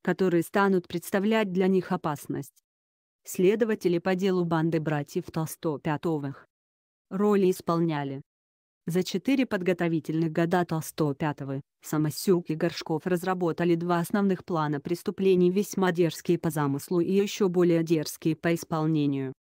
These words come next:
Они назывались незамысловато, первый вариант и второй вариант. Но эти кодовые слова позволяли спокойно обсуждать преступления в присутствии посторонних, не привлекая лишнего внимания.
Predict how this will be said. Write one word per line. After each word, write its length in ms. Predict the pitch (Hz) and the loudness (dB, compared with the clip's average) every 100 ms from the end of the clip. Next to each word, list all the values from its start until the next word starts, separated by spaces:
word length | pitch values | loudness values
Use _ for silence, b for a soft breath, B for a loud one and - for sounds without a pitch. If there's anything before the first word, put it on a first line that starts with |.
| _ _ | _ _
Они 240 | 185 185 170 | 2 4 4
назывались 640 | 160 175 170 156 156 - | 2 0 0 0 -2 0
незамысловато, 920 | 175 175 180 170 - 185 262 269 156 - _ - | 0 2 0 0 -2 -2 -2 -2 -6 -6 _ -2
первый 300 | 220 170 151 | 0 2 0
вариант 440 | 156 175 247 269 | 0 2 0 -2
и 120 | - 190 | -4 -6
второй 380 | - 196 185 | -2 2 2
вариант. 580 | 175 170 165 143 135 - _ _ _ _ | 2 2 2 0 -4 -10 _ _ _ _
Но 160 | 185 196 | 0 2
эти 220 | 202 202 | 2 -2
кодовые 480 | - 196 185 185 185 | 0 2 2 2 0
слова 360 | - 165 165 160 | 0 0 0 0
позволяли 560 | 180 175 190 175 160 | -2 0 2 2 0
спокойно 580 | 165 - 165 - 151 151 | -2 -4 -4 0 0 0
обсуждать 540 | 156 - 170 175 165 - | -2 -4 -2 -2 -2 -4
преступления 720 | 160 - 175 220 254 220 196 | -8 -4 -4 0 2 0 -2
в 100 | - | -2
присутствии 640 | 202 180 156 147 - 160 | -2 -2 -4 -6 -4 -2
посторонних, 800 | 160 165 - 170 156 143 135 - _ _ - | -2 -4 -2 -2 -2 -2 -6 -10 _ _ 0
не 140 | 180 | 0
привлекая 500 | 170 165 170 - 175 | 2 -2 -2 0 0
лишнего 460 | 165 156 - 160 156 | 2 0 -2 -4 0
внимания. 640 | 170 175 156 139 135 | 0 2 0 -2 -4